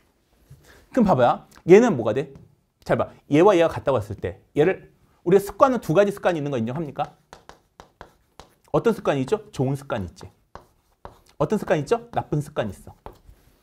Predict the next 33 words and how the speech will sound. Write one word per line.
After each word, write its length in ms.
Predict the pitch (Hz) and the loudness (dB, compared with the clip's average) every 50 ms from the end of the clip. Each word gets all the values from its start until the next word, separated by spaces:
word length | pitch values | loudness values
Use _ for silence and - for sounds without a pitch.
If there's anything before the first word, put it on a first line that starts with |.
| _ _ - | _ _ -8
맞습니까? 460 | - 131 - 156 143 131 139 165 - - | -8 -6 -6 -6 -8 -8 -10 -12 -14 -12
어, 100 | - 101 | -14 -12
좋았어. 420 | - - 92 78 76 - - - - - _ _ _ _ _ _ _ _ _ _ _ _ _ _ _ _ _ - | -12 -10 -12 -12 -12 -14 -16 -18 -18 -18 _ _ _ _ _ _ _ _ _ _ _ _ _ _ _ _ _ -2
그러면 240 | - 262 240 175 | 0 2 2 2
좋은 300 | - - 196 240 294 311 | 2 4 6 6 6 6
습관은 560 | - - - - 247 240 233 220 156 104 - - | 2 0 -2 -2 0 0 0 -2 -2 -4 -6 -12
자랑하고 360 | - - 156 170 170 175 165 143 | -8 -4 -2 -2 -2 -2 -4 -4
싶지. 300 | - - - - 98 95 _ _ _ _ _ _ _ _ _ _ _ _ _ _ _ _ _ _ - - | -6 -10 -16 -16 -18 -18 _ _ _ _ _ _ _ _ _ _ _ _ _ _ _ _ _ _ -2 0
"야, 100 | 151 143 | 2 6
너 100 | 143 196 | 8 8
어떻게 300 | 190 156 143 147 196 196 220 | 8 8 6 0 -2 -4 -4
일 80 | 214 | -4
등 140 | - 247 233 202 | -4 -6 -4 -4
골라서?" 280 | 139 131 120 117 127 | -2 -2 -4 -4 -4
"난 180 | 113 117 135 147 | -2 -2 -2 -2
새벽 280 | 147 - 208 208 190 143 | -2 -4 -4 -4 -2 -2
네 160 | 107 107 117 | -2 -2 -2
시, 200 | 117 - 110 - - | -4 -6 -14 -14 -10
난 200 | - 131 139 135 - | -8 -8 -8 -6 -4
언제나 220 | 127 139 151 147 | -4 -2 -4 -4
새벽 260 | 143 - 214 220 170 | -4 -4 -4 -4 -2
여섯 160 | 113 101 135 | -4 -4 -6
시에 160 | 131 - 123 101 | -6 -6 -6 -6
일어나. 320 | 95 98 95 95 98 101 _ _ _ _ _ _ _ _ _ _ _ _ _ _ - | -6 -6 -10 -12 -16 -18 _ _ _ _ _ _ _ _ _ _ _ _ _ _ -4
여섯 180 | 107 120 170 | -2 -2 -2
시부터 320 | 170 - 175 143 151 - 139 | 0 -2 -2 -2 0 0 0
일곱 220 | 117 127 143 135 | 0 0 -4 -6
시까지 520 | - - - 135 156 - 143 110 87 82 _ _ _ _ _ _ _ _ _ _ _ _ _ _ _ | -8 -6 -4 -4 -4 -4 -6 -8 -10 -12 _ _ _ _ _ _ _ _ _ _ _ _ _ _ _
오늘 260 | - 147 175 185 220 185 | 0 2 4 4 4 2
뭘 480 | 113 120 127 131 165 202 220 226 226 214 | 2 2 2 4 6 8 8 6 6 4
할 120 | 214 226 | 2 -2
것인가 540 | - 202 165 165 156 151 156 131 101 101 - - | -4 -4 -6 -4 -2 0 0 0 0 -2 -6 -6
고민하고 720 | - 127 127 139 135 127 120 117 120 156 190 - - | -4 -2 -2 0 0 0 0 0 -2 -4 -6 -6 -8